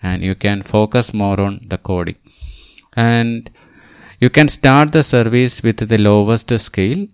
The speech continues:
and you can then incrementing-, incrementally increase the size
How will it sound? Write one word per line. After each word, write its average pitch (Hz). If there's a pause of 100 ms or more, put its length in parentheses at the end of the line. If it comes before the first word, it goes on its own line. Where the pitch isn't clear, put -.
(300)
and 110
you 107
can 113
then 110
incrementing-, 120 (320)
incrementally 123
increase 107
the 113
size 95